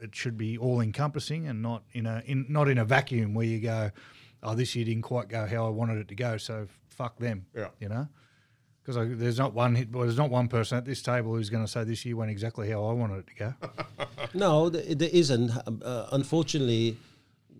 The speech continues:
Speaker 3: we probably the fortunate ones. There's people who've lost their parents, who've lost the job,
Speaker 1: Mm.
Speaker 3: who've, uh, whose maybe husband or wives have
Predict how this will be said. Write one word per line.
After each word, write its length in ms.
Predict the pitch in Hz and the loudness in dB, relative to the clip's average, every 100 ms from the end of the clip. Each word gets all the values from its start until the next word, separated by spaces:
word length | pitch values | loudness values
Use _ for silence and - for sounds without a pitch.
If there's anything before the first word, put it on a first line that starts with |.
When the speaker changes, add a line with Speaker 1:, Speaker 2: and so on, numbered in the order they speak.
| - _ | -20 _
Speaker 3:
we 300 | 123 156 151 - 120 _ _ | -2 0 0 -6 -16 _ _
probably 280 | 185 165 165 | -4 0 -2
the 100 | 151 | -2
fortunate 480 | - 202 - 143 | -4 -4 -2 -4
ones. 320 | 101 78 73 - _ _ _ _ _ | -4 -8 -14 -20 _ _ _ _ _
There's 200 | 123 165 | -4 -2
people 300 | - 180 175 | 2 0 2
who've 200 | 135 131 | 0 0
lost 340 | 104 120 156 - | 0 0 0 -2
their 80 | 135 | -4
parents, 520 | 113 95 110 170 - - | -2 -4 -6 -8 -12 -6
who've 280 | 123 120 98 | -2 -2 -2
lost 440 | 107 151 151 151 | 0 0 -2 -6
the 100 | 156 | -10
job, 400 | 127 107 98 127 | -4 -4 -2 -4
Speaker 1:
Mm. 140 | 135 123 | -6 -4
Speaker 3:
who've, 380 | 127 104 - - | -4 -4 -12 -14
uh, 60 | |
whose 400 | - 117 127 117 - - | -6 -2 0 -2 -6 -10
maybe 320 | 123 127 123 | -6 -2 -2
husband 520 | 104 143 131 135 127 | 2 0 2 2 2
or 160 | 110 110 | 0 0
wives 340 | 104 127 147 | 0 -2 -2
have 120 | 135 | -6